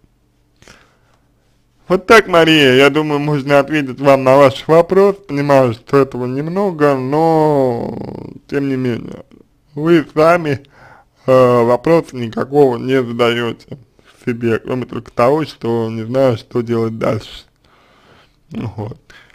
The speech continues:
Если вы не знаете, что делать дальше, то нужно понять, чего вы хотите. Вот от этого отталкивайтесь. Что я хочу?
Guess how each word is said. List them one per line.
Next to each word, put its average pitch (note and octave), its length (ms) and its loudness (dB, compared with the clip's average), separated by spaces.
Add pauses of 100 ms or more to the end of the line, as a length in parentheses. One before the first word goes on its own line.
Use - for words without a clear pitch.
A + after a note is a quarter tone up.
(360)
Если F#3 260 0
вы F3+ 100 2
не F3 80 -4
знаете, E3 380 4
что E3 260 -4
делать E3 360 -2
дальше, G#3 340 2
то D3+ 120 -8
нужно D3+ 160 -6
понять, D#3 380 -4
чего C#3+ 400 -4
вы C3 100 0
хотите. A#2+ 580 -6
Вот - 160 -8
от C#3+ 160 -6
этого B2+ 300 0
отталкивайтесь. A2+ 800 -2
Что - 520 0
я C#3 420 0
хочу? A#2+ 380 -6